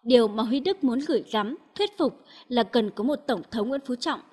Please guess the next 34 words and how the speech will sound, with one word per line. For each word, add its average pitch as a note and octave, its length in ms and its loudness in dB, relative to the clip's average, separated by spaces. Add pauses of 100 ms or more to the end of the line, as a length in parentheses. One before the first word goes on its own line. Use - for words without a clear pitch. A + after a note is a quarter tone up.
(160)
cho C#4+ 140 0
một A#3 240 0
nước F4 180 -4
bán A#3+ 200 0
Cộng A3+ 220 -4
hòa A3+ 140 0
xã B3 180 -6
hội C#4 200 0
chủ A#3+ 140 -4
nghĩa G3 180 -4
Việt B3+ 220 -8
Nam. A3+ 320 -6 (640)
Và G#3+ 80 -2
Huy B3 160 0
Đức D#4 160 -2 (100)
tiếp G#4+ 220 4
tục D4+ 180 2
làm A3 260 2
người G#3 140 0
rao A#3+ 140 -2
hàng, G#3+ 400 -4 (400)
tiếp G4 200 0
thị E4 200 6
cho D4+ 100 -4
tham D4 200 -2
vọng A3+ 240 0
một A3 180 -2
mình G#3+ 200 0
một G3+ 140 -4
chợ, A3 300 -6 (280)
làm A3 200 0
vua C#4+ 140 -2
cả C#4+ 300 -2
nước, D#4+ 240 -2